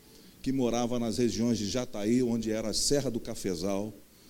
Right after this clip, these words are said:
que nós somos cristãos na nossa família. Mas o que acontece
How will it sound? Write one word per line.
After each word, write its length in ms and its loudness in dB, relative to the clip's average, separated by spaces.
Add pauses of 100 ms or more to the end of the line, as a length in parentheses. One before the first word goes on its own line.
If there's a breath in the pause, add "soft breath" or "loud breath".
(640 loud breath)
que 140 4
nós 180 0
somos 500 -2 (200)
cristãos 680 2
na 100 2
nossa 300 2
família. 480 -4 (4000 loud breath)
Mas 240 2
o 40 -6
que 80 2
acontece 840 -2